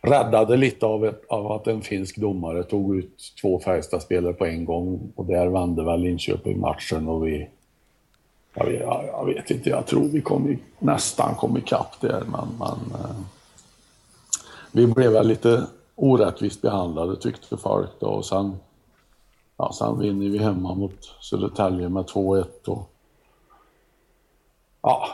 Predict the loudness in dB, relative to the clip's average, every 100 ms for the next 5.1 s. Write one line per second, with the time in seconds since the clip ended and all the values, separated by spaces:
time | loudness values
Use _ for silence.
0 | -4 0 4 4 2 0 -2 -2 -2 2
1 | 2 0 -4 -2 -2 -2 -6 -4 -4 -2
2 | -2 -2 -2 -2 0 0 0 0 0 -2
3 | -2 2 2 2 0 -2 -2 0 0 -4
4 | -4 -6 -2 -2 -2 -2 -2 -4 -4 -6
5 | -8